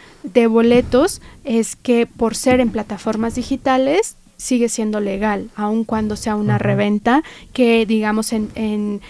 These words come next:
Speaker 1: eh, si fuera físicamente, sí se consideraría como un delito, pero por ser en plataformas digitales y no está regulado,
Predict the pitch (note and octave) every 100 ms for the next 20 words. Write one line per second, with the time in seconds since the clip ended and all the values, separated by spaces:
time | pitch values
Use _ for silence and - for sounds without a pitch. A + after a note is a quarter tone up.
0 | - - - A3+ A3 A3 A#3+ - B3 A#3
1 | G#3+ - A#3+ B3+ C4 C4 C#4 C4 D4+ -
2 | A#3+ A3 - G#3+ A#3 G#3+ G3+ G3+ G#3 G3+
3 | A3+ G#3 G3+ G3+ G#3 G#3+ A#3+ A3+ G#3 G#3+
4 | G#3 G3 G#3 - G#3+ G#3+ G#3+ A3 G#3+ -
5 | G#3+ G#3 G#3 A3+ - A3 C4+ B3 B3 C#4
6 | - A3 G#3 G#3 - G#3+ G#3+ A3 B3+ C4
7 | B3 D#4